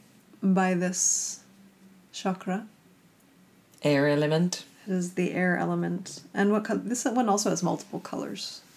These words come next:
Speaker 1: right? Is it purple?
Speaker 2: Mm,
Speaker 1: Or blue?
Speaker 2: I've seen it as green, but sometimes it's also can be pink.
Speaker 1: Oh, okay. I didn't have either one. <laughs> What did I say? Purple and blue?
Speaker 2: <laughs> Yeah.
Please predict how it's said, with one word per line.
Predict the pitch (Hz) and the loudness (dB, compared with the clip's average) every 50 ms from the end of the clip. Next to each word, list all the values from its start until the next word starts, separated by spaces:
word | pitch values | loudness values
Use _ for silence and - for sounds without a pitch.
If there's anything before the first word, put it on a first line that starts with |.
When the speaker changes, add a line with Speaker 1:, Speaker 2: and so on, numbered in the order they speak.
| - - - - | -20 -20 -18 -10
Speaker 1:
right? | - - 135 139 - - - - - - - - - - - - - - _ - | -6 -4 -4 -4 -4 -6 -14 -20 -20 -20 -20 -20 -20 -20 -20 -20 -20 -20 _ -6
Is | - - | -4 -4
it | - - | -4 -4
purple? | - - 233 226 - 294 311 349 339 - - _ _ _ _ _ _ _ _ _ - | -4 -8 -8 -6 -4 -2 -2 -2 -2 -6 -12 _ _ _ _ _ _ _ _ _ 2
Speaker 2:
Mm, | 190 208 202 202 202 196 196 196 196 196 190 190 190 185 185 185 185 180 180 180 180 | 4 6 6 6 8 8 8 10 10 10 10 10 8 8 8 8 8 8 8 8 8
Speaker 1:
Or | 196 | 6
blue? | 180 185 190 196 208 226 240 269 311 - | 6 4 4 4 4 4 2 2 4 6
Speaker 2:
I've | 185 202 196 190 | 6 8 8 8
seen | - - 202 196 | 6 8 8 8
it | 190 180 | 8 8
as | 180 170 160 143 | 8 6 6 4
green, | - - 160 165 165 170 180 190 208 226 233 233 226 - - - - - | 2 4 4 6 6 8 6 6 4 2 0 -6 -8 -12 -16 -18 -12 -4
but | 170 165 165 - 170 | 0 0 2 2 2
sometimes | - 180 165 170 165 - 175 160 160 165 160 160 - 156 | 2 4 4 4 4 4 4 6 6 4 4 2 2 0
it's | 143 - 151 | 0 2 4
also | 147 151 147 - - 143 139 139 135 131 | 2 4 2 2 2 2 2 2 0 -2
can | 131 - 135 131 | -2 -4 -4 -4
be | 135 127 | -4 -4
pink. | - - 143 135 139 151 151 - - - _ _ _ - 311 | -2 -2 -2 -2 -2 -4 -6 -8 -12 -20 _ _ _ -6 -6
Speaker 1:
Oh, | 269 190 - - - - | -6 -6 -6 -10 -14 -12
okay. | - - - 254 - - - - - - - - | -12 -12 -12 -14 -16 -18 -20 -18 -14 -8 -2 0
I | 208 208 | 2 4
didn't | 254 262 - - 359 | 4 6 8 8 10
have | 262 208 190 185 - - - - | 10 10 8 4 0 0 4 6
either | 214 208 214 226 214 | 6 8 8 8 10
one. | - 277 - | 10 10 10
<laughs> | - - 381 294 240 | 12 10 10 10 10
What | 247 233 | 8 8
did | 233 226 233 | 8 8 8
I | 233 269 | 6 6
say? | - - 254 254 | 6 4 2 2
Purple | - - - 247 - - 359 - - | 2 2 2 4 8 10 10 10 10
and | 370 339 - - - | 10 8 8 6 6
blue? | 349 359 | 6 8
Speaker 2:
<laughs> | - | 8
Yeah. | 180 220 190 202 185 190 175 - | 8 10 10 10 10 10 10 8